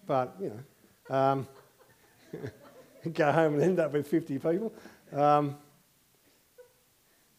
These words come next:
don't laugh or I'll invite them to your place, Missus Cleese. No. Um, you would,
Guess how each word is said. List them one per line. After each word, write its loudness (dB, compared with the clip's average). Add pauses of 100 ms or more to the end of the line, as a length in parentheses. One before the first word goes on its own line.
(440)
don't -6
laugh -4
or -6
I'll -2
invite -2
them -8
to -8
your -2
place, -10 (580)
Missus -12
Cleese. -12
No. -16 (680)
Um, 6 (1160)
you 0
would, 0